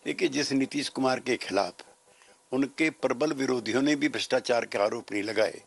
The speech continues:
उन पर इस तरह के प्रचार करना,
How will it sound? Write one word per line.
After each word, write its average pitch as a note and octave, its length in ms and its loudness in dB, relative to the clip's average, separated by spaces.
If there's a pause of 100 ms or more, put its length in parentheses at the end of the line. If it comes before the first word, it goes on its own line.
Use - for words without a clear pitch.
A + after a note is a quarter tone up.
(760)
उन C#3 160 0
पर D#3 240 0
इस D3 280 -8
तरह C#3+ 240 0
के D3 460 -6 (380)
प्रचार C3 400 0
करना, C3 600 -4